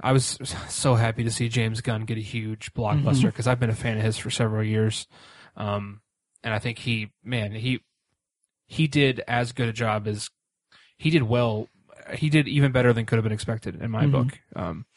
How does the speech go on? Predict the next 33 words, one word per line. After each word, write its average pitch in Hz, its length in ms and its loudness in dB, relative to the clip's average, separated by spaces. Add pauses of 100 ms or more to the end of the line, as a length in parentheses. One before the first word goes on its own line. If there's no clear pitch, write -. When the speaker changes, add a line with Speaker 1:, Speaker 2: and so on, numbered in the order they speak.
(220)
Speaker 1:
I 123 100 2
was 123 120 2
not 120 120 0
expecting 113 400 -4
this 107 200 -6
much 107 220 -2
awesomeness - 480 -2
from - 160 -8
the - 80 0
movie. - 320 -2 (320)
Speaker 2:
No. 123 220 4 (120)
Speaker 1:
Um, - 380 -2 (320)
so - 140 -4
yeah, 151 120 0
my 117 120 0
number 123 240 2
one 139 180 0
for 139 100 -12
twenty 120 180 -2
fourteen, 139 360 -2
Guardians 117 320 -2
of 127 80 -4
the - 40 -10
Galaxy. - 380 -10 (320)
Speaker 2:
Nice. 196 540 2 (120)
Uh, 170 340 6 (360)
<laughs> - 300 -12
quick 254 200 0
anecdote. 170 560 2
Uh, 151 380 2
walking 208 500 0
into 190 400 0
work 151 480 -2